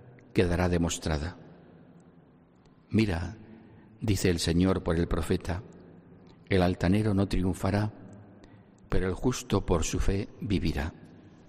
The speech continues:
El que amenaza violencia será vencido. La Biblia de Jerusalén aclara que la fidelidad a Dios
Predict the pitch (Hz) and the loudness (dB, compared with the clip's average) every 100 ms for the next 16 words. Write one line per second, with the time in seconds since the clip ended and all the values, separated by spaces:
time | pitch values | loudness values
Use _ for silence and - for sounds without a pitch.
0 | - - - - - _ - - _ - | -20 -20 -20 -20 -20 _ -20 -20 _ -20
1 | - - - 104 98 95 95 104 104 92 | -20 -18 -2 0 2 4 4 2 0 0
2 | 92 95 117 113 110 104 - - - - | 0 2 0 0 -2 -4 -6 -18 -20 -20
3 | - - - - - - - - - 82 | -20 -20 -20 -20 -20 -20 -16 -4 -2 0
4 | 101 107 95 - 71 71 - - - - | 0 -2 -4 -4 -8 -8 -12 -18 -20 -20
5 | - - _ _ _ _ _ - - - | -20 -20 _ _ _ _ _ -20 -20 -20
6 | - - - - - _ _ _ _ - | -20 -20 -20 -20 -20 _ _ _ _ -2
7 | - 113 - 165 135 117 107 101 101 127 | 2 4 2 0 -4 -4 -4 -2 0 0
8 | 123 104 113 123 123 - 95 92 101 95 | 0 -2 -2 -2 -2 -2 -2 0 -2 0
9 | 90 101 120 101 98 117 123 - | 0 0 0 -2 -2 -2 -2 -6